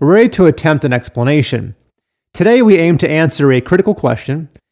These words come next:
and this question arises once you understand and accept that you will be judged,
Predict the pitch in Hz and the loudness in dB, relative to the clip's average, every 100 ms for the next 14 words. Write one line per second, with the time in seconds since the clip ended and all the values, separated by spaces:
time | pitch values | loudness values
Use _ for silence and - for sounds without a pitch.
0 | _ - 135 180 - 214 214 190 165 156 | _ -4 0 0 2 0 0 2 2 4
1 | 151 131 127 127 185 - 180 160 139 113 | 2 2 0 2 0 2 2 2 0 -2
2 | - 220 160 127 139 135 143 175 214 - | -2 0 0 0 -2 -4 -2 0 -2 -4
3 | 147 120 - - - _ - 139 135 147 | -2 -2 -4 -16 -20 _ -4 0 2 2
4 | 143 190 170 160 117 147 123 123 - | 2 2 2 -2 0 2 0 -4 -14